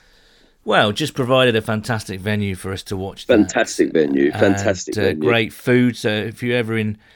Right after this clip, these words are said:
Speaker 1: uh, near Old Street or Liverpool Street, go and check, uh, Ch-, Cincinnati Chili Bomb out.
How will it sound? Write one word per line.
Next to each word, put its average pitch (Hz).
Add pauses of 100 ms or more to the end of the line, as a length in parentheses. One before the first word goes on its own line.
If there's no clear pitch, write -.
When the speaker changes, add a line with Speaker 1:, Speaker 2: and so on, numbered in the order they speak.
(400)
Speaker 1:
uh, 98
near 107
Old 110
Street 113
or 104
Liverpool 104
Street, 104
go 110
and 107
check, - (140)
uh, 95
Ch-, - (180)
Cincinnati 107
Chili 113
Bomb 101
out. 104